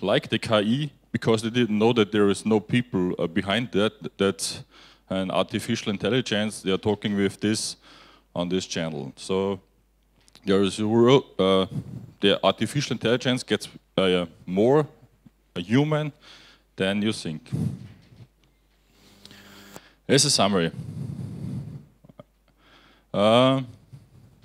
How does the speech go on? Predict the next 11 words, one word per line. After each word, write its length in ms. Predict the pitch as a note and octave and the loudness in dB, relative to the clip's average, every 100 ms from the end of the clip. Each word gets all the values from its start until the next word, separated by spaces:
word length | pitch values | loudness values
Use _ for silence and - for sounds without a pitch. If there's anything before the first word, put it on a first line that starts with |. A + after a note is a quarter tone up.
| - _ _ _ - | -20 _ _ _ -2
Industry 440 | B2+ B2+ - F3+ | 0 2 2 2
four 140 | - | 0
point 300 | - B2+ A#2 - _ _ _ - | 0 0 0 -4 _ _ _ -6
zero 300 | - D#3+ D#3+ | 2 4 4
is 180 | B2 A#2 | 2 2
not 320 | A2+ A2+ - | 2 2 -2
a 140 | F#2+ G2 | 0 0
product, 460 | - B2 E3 - - | 2 2 2 0 0
but 220 | G#2 - | 0 0
an 140 | G#2+ - | -6 -2
attitude. 500 | F#2 G#2 D3 F3 F#3+ | -2 0 0 2 2